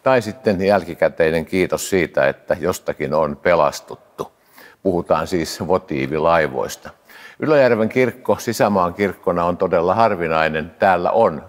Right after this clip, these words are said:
kirkkolaiva. Vuonna tuhat yhdeksänsataayhdeksänkymmentäneljä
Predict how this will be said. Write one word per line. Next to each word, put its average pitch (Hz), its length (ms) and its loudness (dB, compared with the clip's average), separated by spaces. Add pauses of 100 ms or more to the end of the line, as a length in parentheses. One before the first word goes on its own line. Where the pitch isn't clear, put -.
kirkkolaiva. 67 800 -2 (600)
Vuonna 120 320 4
tuhat 131 340 0
yhdeksänsataayhdeksänkymmentäneljä 101 2000 0